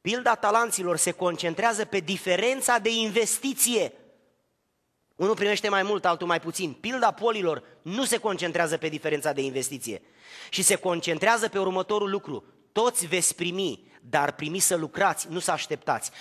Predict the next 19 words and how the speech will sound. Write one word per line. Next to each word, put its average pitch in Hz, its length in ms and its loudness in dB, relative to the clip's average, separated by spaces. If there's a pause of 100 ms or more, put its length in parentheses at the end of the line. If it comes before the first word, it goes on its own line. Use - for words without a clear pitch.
(140)
Așteptarea 180 880 4
trebuie 220 440 0
să 196 120 2
existe, 160 600 0 (220)
dar 151 520 4
pe 160 100 0
fondul 180 400 -2
slujirii. 156 800 -6
Dacă 151 280 0
mâine 175 260 0
vine 147 260 -2
Domnul, 185 440 -2 (120)
astăzi 151 360 0
sădim 160 260 -4
un 156 100 -4
pom. 139 280 -4 (160)
Nu 165 120 -6
stăm 156 260 -4
degeaba. 113 480 -6